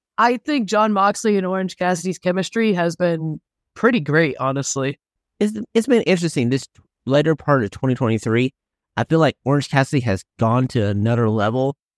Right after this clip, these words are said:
Speaker 2: He's no longer that kind of mid-card funny ha-ha character. He's a more serious Orange Cassidy. And the fact that he's staying toe-to-toe with Jon Moxley,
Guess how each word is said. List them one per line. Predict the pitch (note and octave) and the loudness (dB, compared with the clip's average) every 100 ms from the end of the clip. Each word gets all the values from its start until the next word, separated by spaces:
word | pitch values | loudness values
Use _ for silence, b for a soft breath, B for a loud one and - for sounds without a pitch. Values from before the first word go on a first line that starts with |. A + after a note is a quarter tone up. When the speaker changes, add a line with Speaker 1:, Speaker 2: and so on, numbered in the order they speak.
| _ _ | _ _
Speaker 2:
He's | D3 - | -2 0
no | D#3 D3+ | 2 2
longer | B2 A#2+ C3+ C3+ C3 | 2 0 2 2 0
that | A#2 A2 _ _ _ | 0 0 _ _ _
kind | C#3 A#2+ | 0 0
of | G2+ | 0
mid-card | G#2+ A#2+ A#2+ - B2+ A#2 A2 _ - | 0 0 -2 0 2 2 0 _ -4
funny | B2+ A#2+ | 0 0
ha-ha | G2+ A#2 G#2+ C3 B2 | 0 2 2 2 0
character. | - C3+ C3+ - D#3+ D#3+ _ _ _ _ | 0 0 0 0 -2 -2 _ _ _ _
He's | D3 C#3+ | -2 2
a | |
more | C3+ C3+ B2+ | 2 2 0
serious | - G2+ A#2 C3+ - | -2 -2 0 0 -2
Orange | - C3 C3 | -2 -2 -2
Cassidy. | - B2 B2 C#3 C#3 - _ _ _ _ | -2 -2 0 0 0 -2 _ _ _ _
And | C3+ C3 B2+ | 0 2 2
the | G#2+ | 0
fact | - C#3+ A2 | 2 2 2
that | G#2 | -2
he's | A2 G#2 | -4 -6
staying | - - A#2 B2 B2 A2+ | -10 -2 2 2 0 -2
toe-to-toe | - - C#3 B2 - A#2+ | -4 0 0 0 0 0
with | G2+ - | 0 -8
Jon | - A#2 A2+ | -2 0 2
Moxley, | G#2+ G2+ A2+ - D3+ D3+ | 2 0 -2 -2 -2 -2